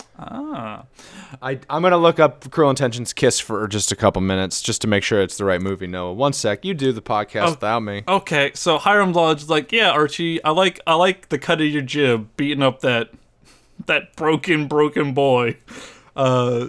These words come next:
Speaker 1: so why don't you come
Speaker 2: I like the
Speaker 1: and
Speaker 2: part where he stopped moving.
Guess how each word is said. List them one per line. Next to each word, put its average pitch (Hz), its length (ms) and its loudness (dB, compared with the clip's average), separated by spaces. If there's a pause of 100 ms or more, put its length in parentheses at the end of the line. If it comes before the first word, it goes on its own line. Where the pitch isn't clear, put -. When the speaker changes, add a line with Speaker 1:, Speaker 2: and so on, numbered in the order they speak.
Speaker 1:
so 135 500 2
why 156 240 0
don't 185 320 -2
you 160 300 0
come 147 440 0
Speaker 2:
I 202 140 6
like 143 180 4
the 135 160 2
Speaker 1:
and 135 80 2
Speaker 2:
part 135 240 6
where 113 140 -4
he 165 160 2
stopped 165 400 0
moving. 143 420 -2